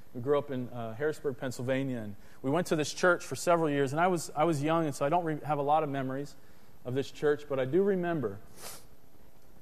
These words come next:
uh, without me even knowing that I was memorizing this, every Sunday, the pastor would get up, and I still remember his smile,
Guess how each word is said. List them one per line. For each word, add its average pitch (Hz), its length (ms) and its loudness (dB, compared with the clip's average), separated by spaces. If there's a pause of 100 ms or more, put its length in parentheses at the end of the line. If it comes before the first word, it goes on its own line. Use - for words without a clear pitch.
uh, 120 320 4 (880)
without 190 320 4
me 208 140 4
even 185 200 2
knowing 196 280 6
that 165 100 2
I 156 80 8
was 143 160 0
memorizing 120 680 0
this, - 340 -10 (260)
every 185 400 2
Sunday, 156 500 -4 (440)
the - 80 -14
pastor 156 400 -4
would 143 140 -4
get 135 140 -2
up, 117 180 -6
and 123 100 -10
I 127 40 -10
still 175 280 -6
remember 160 340 -2
his 127 160 -4
smile, 131 600 -4